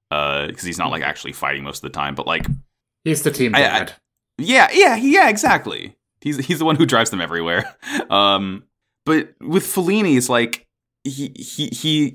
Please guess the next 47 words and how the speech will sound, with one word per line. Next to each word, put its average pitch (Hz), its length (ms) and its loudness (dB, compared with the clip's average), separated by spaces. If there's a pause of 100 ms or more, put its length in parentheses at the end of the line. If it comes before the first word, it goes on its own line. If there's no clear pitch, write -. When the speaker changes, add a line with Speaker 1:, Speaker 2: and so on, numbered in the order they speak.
Speaker 1:
gets 139 200 -2
to 139 100 -4
be, 120 180 -2
like, 104 260 0
this 107 140 0
adult 95 320 -2
character, 110 320 -2
and, 139 140 2
like, 139 160 0
you 196 100 -6
know, 87 280 -2 (240)
he's, 139 200 -6
like, 107 200 -2 (580)
hanging 98 260 -6
out 92 60 -2
with 92 120 -8
Kirara 85 440 -2
a - 20 0
lot 85 240 0
and 80 260 -10 (320)
drinking 160 480 0 (120)
on 110 160 0
T 113 140 -2
V, 95 200 0
which 92 160 -2
is 82 80 -8
something 82 240 -6
I 78 60 -4
was 73 100 -6
surprised 78 320 -8
to 78 60 -12
see. 80 260 -8 (300)
But, 101 240 0 (280)
um, 90 520 -2 (440)
I 180 60 0
don't 175 80 2
know, 117 80 2
I, 117 120 0
I 135 160 0
like 123 320 0
that 113 180 -2
he 101 420 -6
is, 95 140 -4
like, 90 100 -6
this - 220 -8
kind 92 220 -6
of - 420 -10